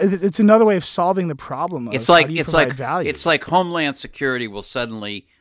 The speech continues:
Speaker 2: lock the band on your watch so you can't take it off, right?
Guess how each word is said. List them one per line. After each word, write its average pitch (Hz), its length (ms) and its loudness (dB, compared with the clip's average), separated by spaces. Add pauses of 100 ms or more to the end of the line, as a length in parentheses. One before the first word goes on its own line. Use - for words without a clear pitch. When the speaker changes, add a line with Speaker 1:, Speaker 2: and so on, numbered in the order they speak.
(140)
Speaker 2:
lock 127 580 0
the 117 100 -8
band 113 340 -4
on 101 120 -8
your 101 140 -8
watch 98 480 -6
so 110 80 -10
you 98 140 -12
can't 104 300 -12
take 104 240 -12
it 101 80 -10
off, 95 440 -14 (400)
right? 95 280 -2